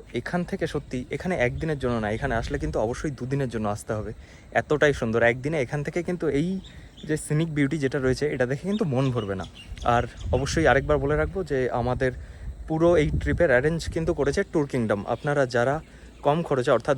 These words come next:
বাজেটে ট্রিপ প্ল্যান করতে চাইছেন, তারা কোনো ঝঞ্ঝাট না নিয়ে ট্যুর কিংডমের সঙ্গে অবশ্যই কিন্তু যোগাযোগ করে নিতে পারেন। এই দেখুন এই সাইডটা খুব সুন্দর লাগছে, দারুণ দারুণ। আর দেখুন পুরো পাহাড়ের গায়ে কীভাবে মেঘটা জমে রয়েছে, দেখুন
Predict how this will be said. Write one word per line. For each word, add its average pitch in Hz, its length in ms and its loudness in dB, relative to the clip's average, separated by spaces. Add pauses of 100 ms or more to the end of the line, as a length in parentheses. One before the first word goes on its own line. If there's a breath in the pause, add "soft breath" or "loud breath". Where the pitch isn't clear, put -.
বাজেটে 147 420 4 (360)
ট্রিপ 160 240 2
প্ল্যান 170 240 4
করতে 135 260 -2
চাইছেন, 123 340 0 (340 loud breath)
তারা 143 160 4
কোনো 175 380 0
ঝঞ্ঝাট 143 480 0
না 120 120 2
নিয়ে 131 260 -2 (280 loud breath)
ট্যুর 156 160 4
কিংডমের 151 400 2
সঙ্গে 139 260 0
অবশ্যই 170 520 2
কিন্তু 254 200 0
যোগাযোগ 123 320 2
করে 120 180 4
নিতে 117 160 0
পারেন। 101 240 -2 (400 loud breath)
এই 107 100 -4
দেখুন - 280 -12 (520)
এই 196 200 -6
সাইডটা 185 380 -4
খুব - 260 -8
সুন্দর 117 360 -2
লাগছে, 107 340 -2 (560)
দারুণ 107 380 2
দারুণ। 98 320 2 (760 loud breath)
আর 101 120 -2
দেখুন 107 340 -4 (100)
পুরো 135 280 2 (680 loud breath)
পাহাড়ের 117 360 4
গায়ে 107 220 2
কীভাবে 127 400 0
মেঘটা 120 520 2
জমে 113 260 0
রয়েছে, 117 300 2
দেখুন 101 260 -6